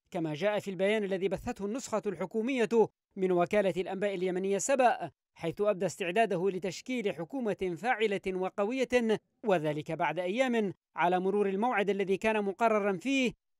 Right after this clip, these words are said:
التوصل إلى اتفاق بشأن قوام الحكومة الجديدة.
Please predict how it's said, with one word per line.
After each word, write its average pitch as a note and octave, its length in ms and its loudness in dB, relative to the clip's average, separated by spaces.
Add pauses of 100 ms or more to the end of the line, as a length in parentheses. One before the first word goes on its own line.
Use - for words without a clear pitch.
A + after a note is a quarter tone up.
(160)
التوصل F#3+ 720 2
إلى F#3 220 2
اتفاق G3 480 -2
بشأن G3+ 460 0
قوام G3+ 360 2
الحكومة F3+ 520 -2
الجديدة. F#3 720 2